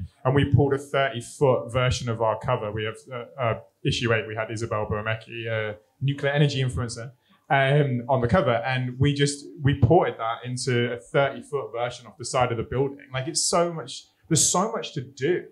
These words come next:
There's so much. And I think that obviously the likes of Condé Nast and stuff are spinning up their own thing. I think what Vogue Singapore is doing is very good. I will actually,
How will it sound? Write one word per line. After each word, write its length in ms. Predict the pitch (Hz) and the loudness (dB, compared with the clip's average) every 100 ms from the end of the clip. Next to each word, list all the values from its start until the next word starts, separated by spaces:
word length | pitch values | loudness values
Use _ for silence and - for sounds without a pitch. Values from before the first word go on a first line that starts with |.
| - | -10
There's 160 | 127 | -6
so 220 | - 165 | -2 -2
much. 280 | 180 143 - - _ _ | -2 -6 -8 -16 _ _
And 120 | 156 160 | 2 2
I 40 | |
think 340 | 160 196 160 | 2 -4 -2
that 340 | 156 143 117 - _ _ _ _ - _ | 2 2 2 -8 _ _ _ _ -16 _
obviously 840 | 170 156 151 - 131 120 120 113 107 - 117 | -2 0 -2 -2 0 0 0 -2 -10 -12 0
the 120 | 123 | 2
likes 280 | 113 113 117 | 2 0 -4
of 80 | |
Condé 200 | 113 117 | -2 -2
Nast 300 | 107 107 - | -2 -8 -12
and 160 | 120 107 | -18 -10
stuff 180 | - 110 | -6 -4
are 140 | 117 | -2
spinning 360 | 120 - 123 120 | -4 -4 -4 -4
up 80 | 117 | -6
their 100 | 117 | -6
own 100 | 117 | -6
thing. 160 | 113 | -4
I 140 | 123 117 | -4 -4
think 220 | 143 127 | -4 -4
what 180 | 117 110 | -4 0
Vogue 180 | 113 110 | -2 -2
Singapore 440 | 120 107 - 110 | -8 -4 -4 -4
is 80 | 110 | -6
doing 260 | 117 113 | -10 -10
is 120 | 113 110 | -12 -4
very 220 | 117 110 | -4 -4
good. 280 | 117 117 120 | -4 -6 -4
I 100 | 110 | -6
will 180 | 110 | -6
actually, 480 | 110 - - 110 104 | -8 -10 -10 -10 -10